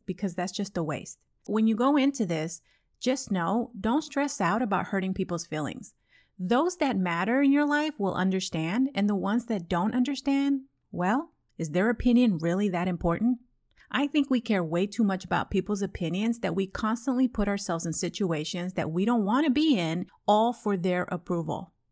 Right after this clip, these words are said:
Let that go. Yes, you may rub some people the wrong way, especially that person that is always coming to you for something. But as you set these up and you set up these boundaries and you make it clear that this is the new response that you will be giving them,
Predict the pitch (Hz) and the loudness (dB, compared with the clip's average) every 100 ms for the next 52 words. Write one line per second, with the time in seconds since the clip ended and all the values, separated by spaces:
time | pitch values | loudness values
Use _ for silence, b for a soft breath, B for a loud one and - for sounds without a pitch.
0 | _ - 190 233 247 269 233 190 196 180 | _ -6 0 0 0 -2 -2 -2 0 0
1 | - _ _ - 214 220 - - - 208 | -4 _ _ -2 0 0 -2 -10 -2 0
2 | 320 302 320 285 285 285 262 262 262 226 | 4 4 2 2 0 2 0 2 0 0
3 | 196 196 190 180 175 - _ - 214 202 | 0 0 0 -2 -4 -6 _ -4 -4 -2
4 | - 233 240 320 311 269 220 202 190 220 | -2 -2 -2 -4 -2 -2 -2 -2 -2 0
5 | 214 175 170 - 170 190 190 214 170 185 | 0 0 -4 -2 -2 -2 -2 -2 -2 0
6 | 214 226 220 175 170 151 - - - _ | 0 0 -2 -4 -4 -4 -6 -12 -16 _
7 | _ 208 214 202 214 208 269 302 - 311 | _ -2 -2 0 -2 -2 0 0 0 0
8 | 262 196 180 - _ - 170 185 - 208 | 2 0 0 -4 _ -6 -2 -2 0 0
9 | 233 240 247 196 180 175 175 - - - | 0 0 -2 0 -2 -2 -2 -4 -8 -8
10 | 185 185 190 214 269 254 - 294 311 190 | -2 0 2 0 -2 -6 -4 0 2 0
11 | 175 175 180 226 202 196 196 190 220 233 | 0 -2 -2 -2 0 0 2 2 2 0
12 | - 175 180 208 180 - 170 185 180 165 | 0 0 0 -2 -6 -4 -2 -2 -2 -4
13 | 156 147 185 220 269 302 | -4 -2 0 2 2 0